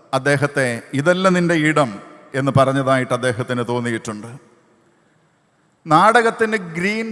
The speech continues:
റൂമിൽ ചായമിടുന്ന അവസരത്തിൽ നിനക്കിതിൻ്റെ ആവശ്യമില്ല,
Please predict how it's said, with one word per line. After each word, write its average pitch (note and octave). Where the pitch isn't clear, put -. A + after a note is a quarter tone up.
റൂമിൽ G#3+
ചായമിടുന്ന F#3+
അവസരത്തിൽ B2+
നിനക്കിതിൻ്റെ D#3+
ആവശ്യമില്ല, D3+